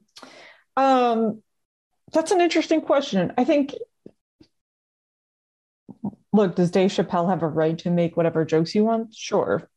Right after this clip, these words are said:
right? Um, does anti-trans rhetoric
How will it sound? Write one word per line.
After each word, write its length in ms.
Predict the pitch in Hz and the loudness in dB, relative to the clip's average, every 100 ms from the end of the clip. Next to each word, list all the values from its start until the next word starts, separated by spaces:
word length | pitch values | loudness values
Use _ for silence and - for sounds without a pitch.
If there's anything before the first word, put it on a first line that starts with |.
| _ | _
right? 300 | - 165 180 - _ | -4 -2 -4 -8 _
Um, 440 | 196 190 185 175 - - - _ _ - | 0 0 0 -2 -8 -20 -20 _ _ -2
does 460 | 226 202 196 170 - | 2 4 2 0 -2
anti-trans 680 | 208 202 214 196 202 190 190 | 0 2 2 0 2 4 4
rhetoric 640 | 170 165 165 170 170 165 | 2 2 2 4 2 0